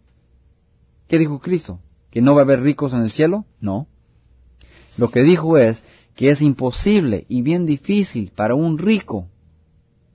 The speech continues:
entrar al reino de Dios porque su dependencia no es de Dios, pero de su dinero. Pero Cristo dijo que si un rico depende de Dios, entonces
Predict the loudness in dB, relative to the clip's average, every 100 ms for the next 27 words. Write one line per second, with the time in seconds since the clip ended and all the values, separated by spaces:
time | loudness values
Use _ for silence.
0 | _ _ _ _ _ -4 -2 2 4 4
1 | 4 2 2 0 2 2 0 -8 _ _
2 | -12 -10 -10 -8 -6 -6 -2 0 2 2
3 | 0 -2 0 0 2 2 2 -2 -2 4
4 | 4 4 0 -6 -4 -4 -4 -2 0 0
5 | -2 -8 _ _ _ _ _ _ _ _
6 | _ _ _ _ 0 2 2 2 0 2
7 | 0 2 0 -2 -2 -2 0 0 0 2
8 | 4 4 4 4 4 4 6 6 4 -4
9 | -20 _ _ _ _ _ _ _ _ _
10 | _ _ _ _ _ _ _ _ _ _
11 | _ _ _ _ _ _ _ -6 -4 0
12 | 2 2 0 -6 -14 -16 _